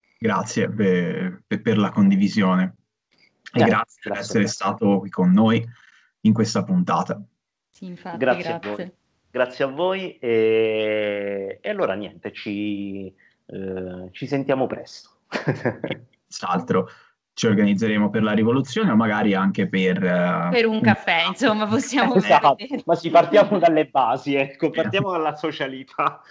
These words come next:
Speaker 2: <laughs> così magari poi, <laughs> cioè, poi possiamo passare ad altro, e così
Speaker 1: Sì.
Speaker 2: <laughs> D'accordo.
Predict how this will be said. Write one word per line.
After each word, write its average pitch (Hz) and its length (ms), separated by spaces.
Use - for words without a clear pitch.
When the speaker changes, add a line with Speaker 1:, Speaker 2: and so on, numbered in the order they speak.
Speaker 2:
<laughs> - 240
così 175 240
magari 151 380
poi, 147 280
<laughs> 226 300
cioè, 180 120
poi 160 140
possiamo 143 460
passare 127 400
ad 113 100
altro, 110 480
e 101 160
così 104 340
Speaker 1:
Sì. 110 240
Speaker 2:
<laughs> - 800
D'accordo. 110 800